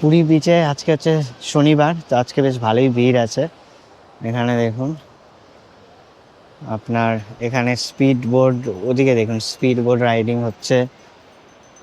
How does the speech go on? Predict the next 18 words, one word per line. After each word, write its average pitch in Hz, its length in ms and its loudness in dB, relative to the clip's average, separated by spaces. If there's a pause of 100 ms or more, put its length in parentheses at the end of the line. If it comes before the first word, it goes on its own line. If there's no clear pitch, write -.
তারপরে 107 480 0 (380)
ক্যামেল 123 300 0 (120)
রাইডিং, 120 340 0 (1040)
তারপরে 104 320 -2
এদিকে 117 200 0 (100)
দেখুন 131 220 -2 (140)
হর্স 120 240 -2 (120)
রাইডিং, 120 340 0 (760)
সমস্ত 131 360 -2 (140)
কিছু 113 180 -2 (140)
আছে 92 140 -8 (100)
দেখুন। 104 240 -8 (2250)
But 120 140 2 (120)
কিছু 139 240 -2
কিছু 135 160 0 (100)
লোকেরা 127 320 2 (880)
দেখুন 101 300 0 (440)
বোতল 123 320 2